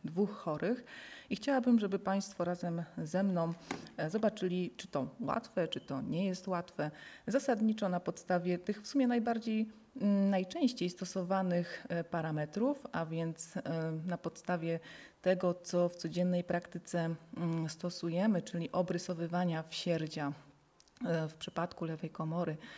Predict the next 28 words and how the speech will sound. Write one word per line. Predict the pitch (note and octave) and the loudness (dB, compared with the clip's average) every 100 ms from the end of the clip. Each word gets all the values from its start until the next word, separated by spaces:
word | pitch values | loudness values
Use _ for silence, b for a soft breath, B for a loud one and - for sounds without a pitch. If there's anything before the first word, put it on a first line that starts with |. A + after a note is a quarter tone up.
| B B B | B B B
e, | - D3 D3+ D3+ | -4 0 0 0
zarówno | D#3 E3 F#3 F#3 D#3+ | 0 0 0 -2 -4
w | |
projekcji | - E3+ D#3 - D#3 | -4 -4 -4 -6 -8
czterojamowej, | - D#3 E3 G#3+ G#3+ A3 A3+ C4 A3+ | -6 -4 0 0 2 2 2 2 0
jak | C#3+ - | -2 -6
i | D#3 | -8
dwujamowej, | D#3 - E3 E3 D#3+ E3 G3 C4 C4+ | -8 -4 0 0 0 -2 2 2 2
aby | D#3 E3+ | -2 -2
wyliczyć | E3 E3 F3 E3 - | 0 -2 -2 -4 -4
taką | D#3+ - D#3 | -8 -4 -4
obiektywną | D3+ C#3+ - - E3+ A#3+ A#3+ | -2 -4 -6 -4 0 2 2
funkcję | B3 A#3 A#3 | 4 2 2
skurczową | A#3 - A#3 A#3 A3+ A3+ | -2 -2 -2 2 4 4
lewej | A3+ A3+ | 4 2
komory. | A3+ A3 G#3+ G#3 B3 - B B B B | 2 2 2 4 4 2 B B B B
I | B3 | -2
tutaj | - C#4 A#3+ | 4 8 10
mam | A3+ | 10
takiego | A3 G#3+ G#3 G#3 | 6 2 0 0
pierwszego | G3+ F3+ - G#3 E3+ | 0 -2 -4 0 -2
chorego. | - D3+ A3 A#3 G#3 G3 - - | 0 2 2 4 4 4 0 -4
Oczywiście | F#3+ G3 G3+ - D#3+ | -2 0 -2 -2 0
gołym | F#3 G3+ - | 2 2 2
okiem, | G3 - F#3 | 0 2 -2
jak | E3 - | -2 -2
państwo | F3+ F#3 E3 | -2 -2 -4
spojrzą, | E3+ - F3+ G3 F3+ | -4 0 0 2 2